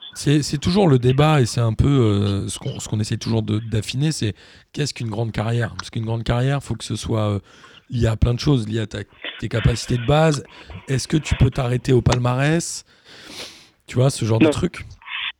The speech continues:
Speaker 2: Non, je pense que, euh, pour une grande carrière, c'est quoi ? C'est, euh,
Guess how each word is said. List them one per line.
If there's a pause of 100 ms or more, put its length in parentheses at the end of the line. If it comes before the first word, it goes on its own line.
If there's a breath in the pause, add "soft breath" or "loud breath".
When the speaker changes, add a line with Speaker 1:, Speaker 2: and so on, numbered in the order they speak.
(760)
Speaker 2:
Non,
je
pense
que,
euh, (100)
pour
une
grande
carrière, (100)
c'est
quoi ? (100)
C'est,
euh,